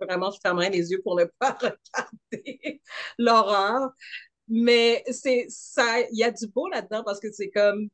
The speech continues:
sais, tu, tu peux voir l'évolution. Tu peux voir l'évolution de, tu sais, de, de, de,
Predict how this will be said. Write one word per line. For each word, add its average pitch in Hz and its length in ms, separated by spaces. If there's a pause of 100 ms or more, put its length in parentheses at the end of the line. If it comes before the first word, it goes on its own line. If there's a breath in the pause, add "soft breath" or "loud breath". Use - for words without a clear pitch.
sais, 240 260
tu, 220 240
tu - 200
peux 233 180
voir 202 420
l'évolution. 185 840 (120)
Tu - 80
peux 214 100
voir 214 220
l'évolution 196 840
de, 160 420 (840 soft breath)
tu - 80
sais, 190 160
de, 190 120
de, 170 520
de, 156 520